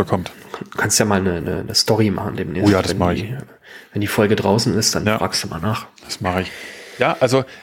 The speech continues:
Speaker 1: ich, ich hab auch lange überlegt, weil ganz ehrlich, aktuell, dieses Geld wird kaum ausgegeben, äh,
Speaker 2: Ja,
Speaker 1: was es
Speaker 2: ja,
Speaker 1: bekommt.
Speaker 2: das
Speaker 1: Und man, man, leider ist es so unwichtig für das Kind bisher,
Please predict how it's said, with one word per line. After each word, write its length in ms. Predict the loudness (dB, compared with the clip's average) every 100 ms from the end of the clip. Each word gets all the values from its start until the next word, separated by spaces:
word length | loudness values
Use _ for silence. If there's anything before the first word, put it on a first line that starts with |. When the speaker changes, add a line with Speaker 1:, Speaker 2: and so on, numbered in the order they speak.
| -6
Speaker 1:
ich, 200 | -4 -2
ich 160 | 0 2
hab 120 | 2
auch 180 | 0 2
lange 240 | 2 2
überlegt, 360 | 2 2 2 -2 _ _
weil 100 | -2
ganz 220 | -2 2
ehrlich, 320 | 2 2 0
aktuell, 460 | -2 0 4 6 4
dieses 280 | 2 0 0
Geld 280 | 0 2 0
wird 160 | -2
kaum 240 | 0 2 4
ausgegeben, 640 | 2 0 -4 -4 -4 -10 _ _ _ _ _ -4
äh, 320 | 0 0 2 2
Speaker 2:
Ja, 180 | 4
Speaker 1:
was 100 | 2
es 40 | 2
Speaker 2:
ja, 60 | 0
Speaker 1:
bekommt. 300 | 2 2 -2
Speaker 2:
das 200 | -8 -16 -20 _
Speaker 1:
Und 140 | -4 0
man, 220 | 0 0
man, 280 | -2 0 -2 _ _
leider 480 | 2 4 6 4 4
ist 140 | 0
es 220 | 0 -2 0
so 440 | 4 6 4 0 _ _ _ _ -20 -20 -20 -20 -20 _ _
unwichtig 540 | 2 4 4 2 0 4
für 100 | 4
das 180 | 2
Kind 340 | 2 2 2 -2 _ _ _
bisher, 440 | -4 2 4 4